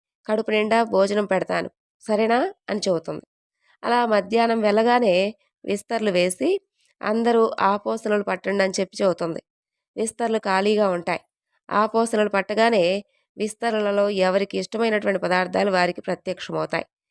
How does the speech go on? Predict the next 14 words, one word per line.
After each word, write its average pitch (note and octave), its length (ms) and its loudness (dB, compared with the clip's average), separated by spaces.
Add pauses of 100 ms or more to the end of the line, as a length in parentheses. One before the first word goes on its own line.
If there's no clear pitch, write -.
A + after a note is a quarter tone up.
(320)
ఈమె A3 200 0
సాక్షాత్తు G#3 920 -2 (380)
అన్నపూర్ణాదేవి G#3 880 0
అయి F#3 180 2
ఉండ-, F#3 320 -2 (340)
ఉండవచ్చు G3 460 2
అని F3+ 180 -2
చెప్పి F#3 180 -6
అనుకొని A3 440 0 (480)
అందరూ A#3 340 2
కూడా G#3 480 0 (500)
తృప్తిగా A3+ 480 -2
భోజనం F#3+ 540 2
చేస్తారు. D#3 420 -8